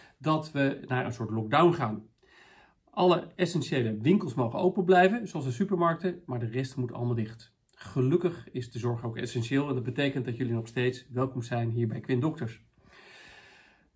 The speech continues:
Om u toch een paar tips mee te geven voor de winterdagen om iets meer veiligheid te bewerkstelligen,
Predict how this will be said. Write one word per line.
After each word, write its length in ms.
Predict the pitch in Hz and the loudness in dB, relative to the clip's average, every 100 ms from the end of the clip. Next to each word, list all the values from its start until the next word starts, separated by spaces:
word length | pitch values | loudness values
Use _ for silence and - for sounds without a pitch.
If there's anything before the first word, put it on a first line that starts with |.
| _ | _
Om 360 | - 185 175 - - | 0 6 6 6 -2
u 280 | - 156 - | 0 0 0
toch 320 | - 262 - - | 0 2 0 2
een 200 | 170 156 | 4 6
paar 500 | 175 143 120 120 - | 6 6 4 -2 -2
tips 240 | 247 208 | -2 2
mee 160 | 185 160 | 4 4
te 120 | 143 | 2
geven 480 | 143 135 123 123 - | 2 2 2 0 -2
voor 200 | - 131 | -4 -2
de 160 | 127 - | -2 -2
winterdagen 920 | 131 190 180 135 123 120 127 143 - | 2 4 4 2 0 -2 -6 -8 -8
om 340 | 143 123 117 - | -4 -2 -2 -4
iets 220 | 185 - | -4 -2
meer 200 | 147 117 | -2 0
veiligheid 680 | 170 196 185 175 170 170 - | 2 2 2 0 0 -4 -4
te 100 | 170 | -2
bewerkstelligen, 960 | 156 170 165 - 147 139 143 135 - | 0 0 -2 -2 -4 -4 -4 -6 -6